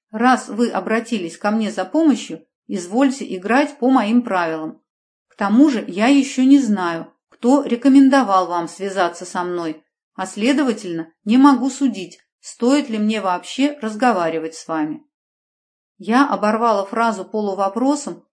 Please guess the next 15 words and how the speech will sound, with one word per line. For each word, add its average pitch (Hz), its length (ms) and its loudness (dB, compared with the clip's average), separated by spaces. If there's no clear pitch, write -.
но 202 100 -8
Смирнов 220 680 0
некоторое 233 560 -2
время 202 320 -4
молчал. 214 720 -6
Мне 196 280 -2
было 240 300 0
совершенно 233 760 -2
очевидно, 196 760 -4
что - 240 -10
внутри 202 440 0
его 214 260 0
шла 214 300 0
какая-то 233 520 -2
борьба 196 680 -2